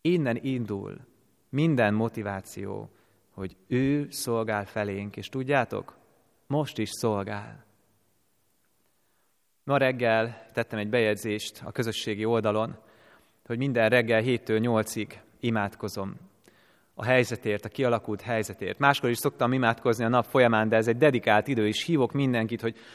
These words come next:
kapcsolódjon hozzám ebben az imádságban, ebben az időben.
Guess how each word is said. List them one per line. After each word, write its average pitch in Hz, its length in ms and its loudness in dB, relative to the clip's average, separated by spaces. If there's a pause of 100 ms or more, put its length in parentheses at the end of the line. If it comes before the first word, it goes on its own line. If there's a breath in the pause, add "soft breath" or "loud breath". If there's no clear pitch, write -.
(160 loud breath)
kapcsolódjon 135 680 4
hozzám 123 440 2
ebben 110 200 2
az 110 100 -2
imádságban, 107 600 0
ebben 107 240 -2
az 98 140 -4
időben. 98 600 -8